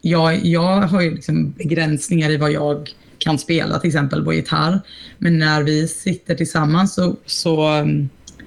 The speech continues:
underlättar ju det för mig, för då kan jag liksom, jag kan nynna melodier, slingor som jag kanske inte själv kan spela initialt, eh, som Ulf då, som är liksom bättre på gitarr,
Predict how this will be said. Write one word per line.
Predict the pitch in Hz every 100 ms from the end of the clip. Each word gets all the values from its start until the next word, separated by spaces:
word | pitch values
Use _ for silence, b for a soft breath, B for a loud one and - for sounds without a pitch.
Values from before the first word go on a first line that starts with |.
| -
underlättar | 185 175 165 147 208
ju |
det | 202
för | 143
mig, | 156 147
för |
då | 147
kan | 156 170
jag | 156
liksom, | - -
jag | 156
kan | 165
nynna | 170 160 151 151
melodier, | 156 156 147 147 147 151 143
slingor | 165 156 151
som | 147 156
jag | 143 147 156 - -
kanske | - 151
inte | 143 147
själv | 151 143 143
kan | - 151 147
spela | - 160 143 147
initialt, | 226 254 208 143 - - B B B B
eh, | 160 151 143
som | - 143 139 156 - _ - -
Ulf | 170 165
då, | 160 139
som | 151 143
är | 143 143
liksom | 139 - - 190
bättre | 156 143 147
på | 151
gitarr, | 151 147 147